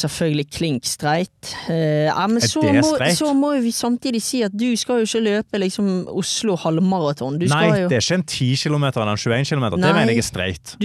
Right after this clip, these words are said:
Speaker 1: skal ikke
Speaker 2: Men du
Speaker 1: løpe for å
Speaker 2: treffer.
Speaker 1: legge ut den Insta-storyen at du har løpt det der halvmaratonet i
Speaker 2: Jeg skal
Speaker 1: Oslo.
Speaker 2: ikke vise noen medalje. Jeg skal bare ut og ha det vondt i skogen, jeg.
Speaker 1: Det er vanskelig, dette her.
Speaker 2: Ja, det mener jeg ikke er streit.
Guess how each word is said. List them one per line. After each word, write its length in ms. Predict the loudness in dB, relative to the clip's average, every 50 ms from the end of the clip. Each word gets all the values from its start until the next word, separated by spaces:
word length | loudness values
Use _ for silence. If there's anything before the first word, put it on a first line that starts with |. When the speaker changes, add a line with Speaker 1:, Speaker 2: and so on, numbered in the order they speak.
| -4 -2
Speaker 1:
skal 160 | -2 -2 0
ikke 80 | 2
Speaker 2:
Men 80 | 2 2
du 80 | 4 2 2
Speaker 1:
løpe 100 | 0 0
for 160 | -2 -2 -2
å 0 |
Speaker 2:
treffer. 160 | -2 0 0
Speaker 1:
legge 460 | 0 0 0 0 0 0 0 0 -2
ut 100 | -2 -4 _ -4 -4
den 160 | -2 -2 -2 -2 -2 -2 -2 -2
Insta-storyen 720 | -2 -4 -4 -6 -6 -4 -2 -2 0 0 0 0 0 -2 -2
at 80 | -2 -2
du 80 | 0
har 80 | 0 0 0
løpt 240 | -2 -4 -6 -10 -8
det 140 | -4 -2 -2
der 40 | -2 -2
halvmaratonet 560 | -2 -2 0 0 0 0 0 0 -2 -2 0
i 80 | 0 0
Speaker 2:
Jeg 0 |
skal 80 | 0
Speaker 1:
Oslo. 140 | -2 -2 0 0
Speaker 2:
ikke 60 | 0
vise 160 | 0 0 -2
noen 160 | -2 -2 0 0 0
medalje. 320 | 0 0 0 0 0 0 -2
Jeg 80 | -2 -2
skal 80 | -2 -2 0 0
bare 120 | 2 2 2
ut 240 | 2 0 0 0 0
og 60 | 0 2
ha 80 | 2
det 80 | 2 2
vondt 240 | 2 0 0 -2 -4
i 80 | -6
skogen, 320 | -2 -2 -2 0 0 0 0
jeg. 140 | -2 -2 -4
Speaker 1:
Det 60 | -4
er 20 |
vanskelig, 400 | -4 -4 -6 -6 -8 -8 -8 -8
dette 240 | -8 -8 -6 -6 -6
her. 160 | -6 -6 -10 -20 _ _ _ _ _ _ -6
Speaker 2:
Ja, 60 | -4 -2
det 80 | 0 0
mener 220 | 0 0 0 -2
jeg 100 | -4 -6
ikke 160 | -6 -4 -4
er 80 | -4 -4
streit. 320 | -2 -4 -4 -4 -4 -8